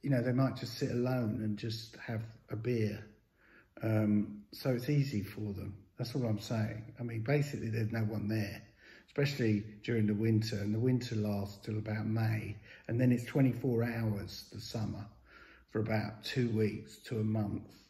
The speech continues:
where everyone goes out, but they're all outside. So the virus hasn't got a chance.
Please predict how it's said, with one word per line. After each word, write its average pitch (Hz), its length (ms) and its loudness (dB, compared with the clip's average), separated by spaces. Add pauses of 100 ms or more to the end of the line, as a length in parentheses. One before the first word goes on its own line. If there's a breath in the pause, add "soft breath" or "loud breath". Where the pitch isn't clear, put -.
(300 loud breath)
where 120 120 4
everyone 127 340 6
goes 113 320 2
out, 117 300 0
but 135 100 -2
they're 143 120 4
all 139 200 4
outside. 135 680 2 (600 loud breath)
So 113 500 2
the 120 80 -2
virus 127 460 4
hasn't 117 260 -2
got 117 140 0
a - 40 -4
chance. 113 640 -2